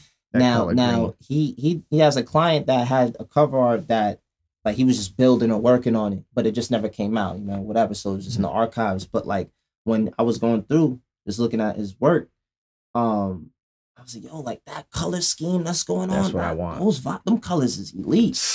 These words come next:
Speaker 2: So he blended
Speaker 1: The two
Speaker 2: that
Speaker 1: together.
Speaker 2: layer into it. The girl's not obviously on the cover art,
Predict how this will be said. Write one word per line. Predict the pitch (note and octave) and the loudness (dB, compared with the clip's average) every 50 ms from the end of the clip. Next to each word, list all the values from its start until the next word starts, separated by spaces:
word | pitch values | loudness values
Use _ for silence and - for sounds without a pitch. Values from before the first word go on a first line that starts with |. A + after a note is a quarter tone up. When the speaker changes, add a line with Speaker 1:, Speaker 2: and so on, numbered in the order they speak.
| - - - - - - | -4 -8 -10 -14 -12 -6
Speaker 2:
So | - - A#2+ G2+ | -2 -2 -2 0
he | - D3 D3 A#2+ | 0 0 0 -2
blended | G2 - A2+ G#2+ A#2+ C#3 D3 D3+ D3 C3+ B2 - - - _ _ _ _ _ _ _ _ | 0 -2 -2 2 4 6 6 6 6 6 4 2 0 -6 _ _ _ _ _ _ _ _
Speaker 1:
The | - - | -12 -12
two | - - - A2 G2+ | -10 -4 -4 2 4
Speaker 2:
that | - C3+ A#2+ G#2 | 6 6 6 4
Speaker 1:
together. | G#2 F#2 A2+ | 4 2 6
Speaker 2:
layer | C3 D3 D#3+ D#3 C3 A#2 A2 - - | 8 8 10 10 8 8 4 2 2
into | - D3 F3 F3+ E3+ - - B2+ G2 | 4 6 6 6 6 4 4 2 2
it. | - - - - _ | 2 -2 -8 -6 _
The | A#2+ | 4
girl's | A2 D3 F#3 B3 A#3 - - | 6 8 8 10 8 8 6
not | C#3+ A#2+ A2 | 6 4 6
obviously | B2 C3+ B2 A2+ A2+ - B2 | 4 4 4 4 4 4 4
on | A2+ G2+ | 4 4
the | - | 4
cover | - D3+ E3+ C#3 B2 | 6 6 6 6 6
art, | A#2 G#2+ G#2 - | 6 4 4 0